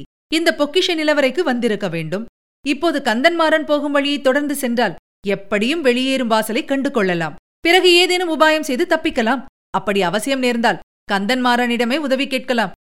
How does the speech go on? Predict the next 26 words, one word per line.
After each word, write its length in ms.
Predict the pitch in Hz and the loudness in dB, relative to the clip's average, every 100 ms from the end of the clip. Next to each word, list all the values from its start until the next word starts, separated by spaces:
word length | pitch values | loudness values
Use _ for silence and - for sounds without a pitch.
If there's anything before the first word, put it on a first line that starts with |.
| _ _ - | _ _ -4
இல்லாவிட்டால் 600 | 269 320 302 254 254 156 - _ - | 2 4 4 2 0 0 -6 _ -6
அவனையும் 440 | 196 226 247 302 262 | 0 2 2 0 -2
அந்த 120 | 233 | -2
காவலனையும் 640 | 240 226 247 247 240 208 156 _ - | 4 6 6 0 -2 -4 -8 _ -8
ஒரு 200 | 175 214 | -2 0
கை 160 | 233 254 262 | 4 2 4
பார்த்துவிட்டு 560 | 226 226 240 226 - | 4 4 2 -4 -2
தப்பி 260 | 226 247 277 | -2 -2 -2
செல்லலாம். 440 | 269 247 226 185 - _ _ _ | -2 0 0 -2 -6 _ _ _
எனவே 320 | 285 339 294 185 - | 4 4 4 0 -4
கந்தன்மாறனை 640 | - 208 330 339 294 262 349 | -4 0 0 2 2 2 0
இப்போது 320 | 302 277 240 | 0 -2 -2
பின்தொடரலாம். 720 | 247 294 262 208 180 170 160 - _ _ _ _ | -4 -2 0 0 0 -2 -6 -10 _ _ _ _
முதலில் 400 | 302 349 349 240 | 2 4 4 2
தீவர்த்தி 400 | 277 302 294 277 | 0 2 0 0
வெளிச்சம் 460 | 196 202 214 196 151 135 | -2 -2 -2 -4 -6 -6
நிலவறைக்கு 580 | 170 233 277 277 254 226 | -2 2 2 2 0 0
அருகில் 360 | 185 214 240 202 | 0 0 0 0
வருவது 320 | 196 196 202 | 0 0 -2
போல் 240 | 220 262 262 | 0 0 0
இருந்தது. 480 | 170 165 160 165 156 - _ _ | -2 -2 -4 -4 -8 -12 _ _
வந்தியத்தேவன் 720 | 175 214 233 262 233 208 185 165 | 0 2 2 0 0 -2 -2 -2
மூச்சை 320 | 214 - 226 | -4 -4 -4
பிடித்துக் 420 | - 214 240 269 | -4 -4 -4 -4
கொண்டு 240 | 233 214 254 | -2 -2 -2
நின்றான். 440 | 196 170 170 151 | -4 -4 -6 -6